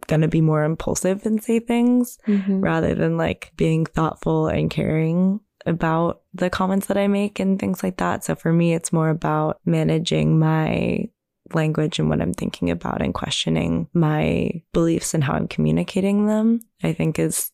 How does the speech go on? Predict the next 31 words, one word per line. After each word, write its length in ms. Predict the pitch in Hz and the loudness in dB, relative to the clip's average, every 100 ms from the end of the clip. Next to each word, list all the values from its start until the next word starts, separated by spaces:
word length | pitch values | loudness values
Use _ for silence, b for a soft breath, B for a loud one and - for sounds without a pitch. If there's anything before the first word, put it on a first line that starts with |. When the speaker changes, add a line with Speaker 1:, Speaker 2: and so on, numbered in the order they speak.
| _ | _
Speaker 1:
is 200 | 160 151 | -2 0
something 360 | - 156 156 - | -2 -4 -2 -2
I 100 | - | 0
learned 320 | 180 202 214 | 0 0 0
to 80 | 214 | 0
do 180 | 220 220 | 2 2
this 260 | 226 226 | 0 0
year, 460 | 233 233 240 247 240 _ | 0 2 0 -2 -6 _
at 120 | - | 0
least 240 | 170 160 160 | 0 0 0
a 40 | |
little 200 | 156 156 | 2 2
bit 180 | 160 - | 2 2
more 200 | 156 151 | 2 2
than 160 | 156 151 | 0 0
before. 560 | 151 151 156 170 180 | -4 -2 0 2 0
I'm 140 | 175 175 | 2 2
always 240 | 180 175 | 2 0
trying 260 | - 170 160 | 0 2 2
to 60 | |
be 120 | 170 | 0
thoughtful 380 | 147 - - - | -2 -2 -4 -2
and 140 | - - | -2 -2
caring, 380 | - - 95 | -2 -2 -4
but 120 | 185 98 | -4 -2
I 120 | - | -2
think, 460 | - 120 - - _ _ _ _ _ _ | -2 -2 -4 -10 _ _ _ _ _ _
you 120 | 175 | 0
know, 140 | 156 - | 2 0
sometimes, 840 | - 156 160 - - 175 - - - - | -2 -2 -2 -2 -2 -2 -4 -8 -12 -4
um, 360 | 156 156 170 | 0 0 -2